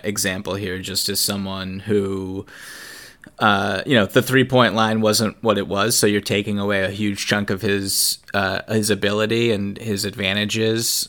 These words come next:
Um, he's not a particularly skilled low post player, so I think he would have a little bit of difficulty. He's also not the strongest big man, so, um, I think you're really cutting off a lot of his strengths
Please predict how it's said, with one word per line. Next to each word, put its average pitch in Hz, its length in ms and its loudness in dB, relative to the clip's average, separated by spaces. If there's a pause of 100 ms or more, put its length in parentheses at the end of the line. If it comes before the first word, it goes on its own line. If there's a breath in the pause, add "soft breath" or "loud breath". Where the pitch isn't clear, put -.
Um, 95 540 -6
he's 101 260 0
not 98 340 0
a 113 120 -2
particularly 101 760 -2
skilled 98 480 -2
low 101 180 -4
post 98 360 -4
player, 104 400 -2
so 98 240 -2
I 95 80 -4
think 101 260 -4
he 110 300 -2
would 104 180 0
have 101 160 -2
a 98 60 -6
little 101 240 -2
bit 98 140 -4
of 98 100 -6
difficulty. 110 640 -2
He's 101 140 -2
also 95 260 -2
not 101 320 -4
the 98 80 -4
strongest 110 580 0
big 120 220 4
man, 123 320 0
so, 98 380 -2 (640 loud breath)
um, 92 400 -4 (120)
I 113 80 2
think 104 280 2
you're 104 280 2
really 120 240 8
cutting 113 340 2
off 107 240 2
a 110 40 6
lot 101 220 4
of 98 120 -2
his 95 160 0
strengths 101 640 -2